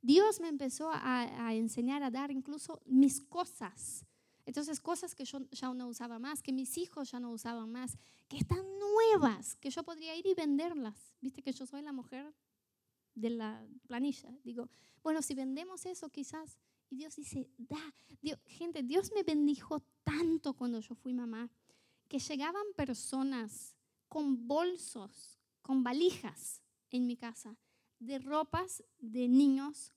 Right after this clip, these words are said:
con etiqueta, nunca usada. Decía, "Ay, me compré todo esto para mi nena y nunca las usé". Pero más de tres, cuatro personas me llevaban bolsos de ropa y yo decía, "Señor, ya creo que a Meli no le alcanza a usar todo esto". Y yo digo,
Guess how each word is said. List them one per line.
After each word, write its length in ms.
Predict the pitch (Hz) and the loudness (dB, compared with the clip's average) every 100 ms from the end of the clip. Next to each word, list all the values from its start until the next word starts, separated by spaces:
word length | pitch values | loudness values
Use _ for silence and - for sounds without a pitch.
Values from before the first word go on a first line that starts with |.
| _ | _
con 180 | - 285 | -6 -4
etiqueta, 640 | 277 - - 240 - - _ _ _ - | -4 -8 -12 -14 -14 -20 _ _ _ 0
nunca 400 | 277 330 359 320 | 2 2 -2 -2
usada. 260 | 254 240 | -4 -4
Decía, 220 | 233 247 | -6 -8
"Ay, 220 | 359 494 494 | -6 -4 -6
me 100 | 480 | -10
compré 340 | 466 427 466 466 480 | -12 -10 -6 -4 -4
todo 160 | - 440 440 453 | -4 -2 -2 -2
esto 200 | 415 415 | -4 -6
para 160 | 415 392 | -6 -6
mi 120 | 392 | -8
nena 360 | 381 440 427 427 | -6 -6 -6 -8
y 40 | |
nunca 240 | 440 440 | -8 -4
las 240 | 427 381 - | -2 -2 -4
usé". 320 | 339 - 403 427 _ _ _ _ _ | -6 -4 -4 -4 _ _ _ _ _
Pero 320 | 294 269 - _ _ | -4 -2 -4 _ _
más 460 | 240 262 320 466 - | 0 4 6 4 2
de 120 | 370 | 0
tres, 340 | - 370 392 | 0 -8 -8
cuatro 340 | - 320 339 311 | -6 -6 -6 -10
personas 440 | 269 277 277 254 | -10 -8 -8 -6
me 80 | 247 | -8
llevaban 580 | - 262 277 302 277 240 | -6 -6 -6 -4 -4 -2
bolsos 500 | 302 349 381 359 294 | -2 -2 -2 -4 -4
de 120 | 285 | -4
ropa 220 | 262 262 | -6 -8
y 20 | |
yo 100 | 247 | -8
decía, 240 | 277 269 262 | -8 -8 -10
"Señor, 440 | - 254 285 320 - | -4 -4 -6 -10 -18
ya 240 | - 269 269 - - _ _ | -12 -12 -12 -18 -20 _ _
creo 200 | 269 269 | -8 -8
que 240 | 285 269 285 277 277 _ | -8 -12 -12 -16 -18 _
a 100 | - | -6
Meli 260 | 233 254 285 | -2 -2 -2
no 120 | 277 | -4
le 100 | 262 | -4
alcanza 360 | 240 302 285 233 | -6 -6 0 0
a 40 | |
usar 240 | - 262 254 | 0 -4 -6
todo 220 | 240 247 | -8 -8
esto". 360 | 240 - 247 294 _ _ _ _ _ _ _ | -10 -12 -16 -18 _ _ _ _ _ _ _
Y 200 | 311 302 | -4 -4
yo 160 | 294 370 | -2 -2
digo, 280 | 330 285 | 0 -2